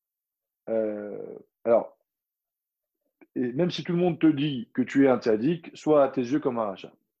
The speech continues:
Donc la neshama, elle est là-haut, elle attend, et juste avant de descendre, on lui fait jurer ça. Dans cette phrase-là, au début, on nous, on nous, on nous révèle qu'il y a trois niveaux. Soit un tzaddik,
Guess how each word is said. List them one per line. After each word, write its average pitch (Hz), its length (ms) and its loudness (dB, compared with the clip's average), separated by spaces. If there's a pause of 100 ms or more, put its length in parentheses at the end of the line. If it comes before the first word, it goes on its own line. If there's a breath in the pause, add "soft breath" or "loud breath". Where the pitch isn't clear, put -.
(880)
Donc 104 100 -12
la 117 100 -2
neshama, 143 320 0
elle 151 60 2
est 131 60 4
là-haut, 123 320 2
elle 123 80 0
attend, 156 640 -4
et 117 100 -12 (120)
juste 151 160 -10
avant 139 200 2
de 123 60 -6
descendre, 165 380 0
on 147 60 -2
lui 131 120 -4
fait 147 200 0
jurer 123 260 -2
ça. - 180 -14 (1160)
Dans 123 100 -4
cette 143 200 -6
phrase-là, 139 720 2 (540)
au 131 80 -2
début, 131 520 -4 (1800 soft breath)
on 123 80 -10
nous, 139 220 -8
on 135 160 -4
nous, 143 220 -8 (220)
on 139 160 -4
nous 147 120 0
révèle 165 440 6
qu'il 160 100 -2
y - 20 4
a 139 40 2
trois 147 220 -2
niveaux. 113 420 -6
Soit 160 260 -2
un 160 80 -2
tzaddik, 139 600 -6